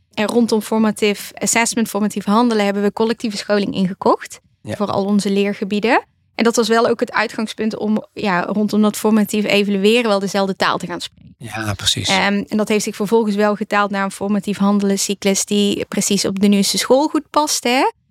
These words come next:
Speaker 1: Dus we hebben een cyclus van ongeveer acht stappen en dat is wel het uitgangspunt om met leergebieden in gesprek te gaan. "Goh,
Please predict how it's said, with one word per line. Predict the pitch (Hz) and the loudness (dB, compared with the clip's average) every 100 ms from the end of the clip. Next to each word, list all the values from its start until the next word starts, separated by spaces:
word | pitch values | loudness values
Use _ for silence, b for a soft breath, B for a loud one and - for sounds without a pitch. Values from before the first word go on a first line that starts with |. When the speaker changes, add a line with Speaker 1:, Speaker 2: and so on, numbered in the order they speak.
| _ _ | _ _
Speaker 1:
Dus | - | -6
we | 214 | 0
hebben | 220 | 2
een | 214 | 2
cyclus | 220 - 214 | -2 -2 -2
van | 220 | -2
ongeveer | 214 202 214 202 | -4 -2 -4 0
acht | 208 - | -2 -2
stappen | - 214 208 202 202 202 | -4 0 0 0 0 0
en | 190 202 202 | 0 0 0
dat | 214 | 0
is | 220 208 | 0 0
wel | 208 | 0
het | 202 | 0
uitgangspunt | 175 202 - 202 - 208 208 - | 0 -2 -2 -6 -4 0 0 0
om | 208 | 0
met | 202 | 2
leergebieden | 208 214 196 202 196 196 190 - _ - | 4 2 2 0 2 2 0 -4 _ -4
in | 202 | -2
gesprek | 208 - 202 - | 0 0 -4 -4
te | 196 | -2
gaan. | 196 196 | 0 0
"Goh, | 190 220 208 | 0 0 0